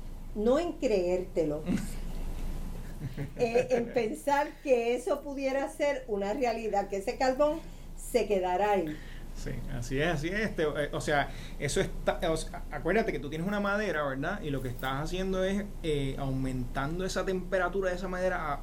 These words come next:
Speaker 2: a un nivel alto que causa la evaporación de los volátiles que están en esa madera, ¿verdad? Y ahí es que viene la flama, esa flama se quema.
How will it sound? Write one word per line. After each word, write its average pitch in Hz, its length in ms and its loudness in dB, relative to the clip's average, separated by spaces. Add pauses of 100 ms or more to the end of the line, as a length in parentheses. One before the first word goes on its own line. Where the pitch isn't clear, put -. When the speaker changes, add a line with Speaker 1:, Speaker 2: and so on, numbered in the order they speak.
Speaker 2:
a 139 40 -2
un 139 140 -2
nivel 175 300 0
alto 156 340 0 (300)
que 143 180 0
causa 185 420 0
la 170 100 2
evaporación 151 1040 0 (340)
de 135 180 2
los 123 160 0
volátiles 143 600 0
que - 80 -4
están 147 320 -4
en 165 100 -4
esa 180 240 -2
madera, 170 440 0
¿verdad? 139 200 0
Y 147 140 0
ahí 127 180 -2
es 127 120 -6
que 160 160 0
viene 156 180 0
la 180 140 2
flama, 131 500 0
esa 127 180 -4
flama 160 320 0
se 196 160 0
quema. 131 340 -2